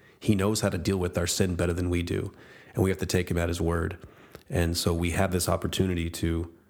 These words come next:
not only v-, increase our understanding of what he's done for us, but it also informs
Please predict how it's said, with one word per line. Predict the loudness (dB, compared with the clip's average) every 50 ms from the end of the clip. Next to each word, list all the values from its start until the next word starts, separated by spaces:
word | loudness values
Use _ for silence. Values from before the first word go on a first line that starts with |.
| _ _ _ _ _ _ _ _ _
not | 2 4 4
only | 4 2 2 0
v-, | 0 -2 -4 -6 -10 -14 -20 _ _ _ _ _ _ _ _ _ -6 -4 -4 0 2
increase | 2 2 2 -2 -2 -2 -2 0 0 0 0
our | 0 0
understanding | 0 0 0 -2 0 0 0 0 2
of | 0
what | 0 0
he's | 0 -2 0
done | 0 0 0 0
for | -2 0 0 2 2
us, | 0 0 -2 0
but | 0 0 2
it | 2
also | 2 2 0 0 0 0 2 2
informs | 2 0 -2 -2 0 0 0 2 2 0 0 0 -2 -4 -4 -8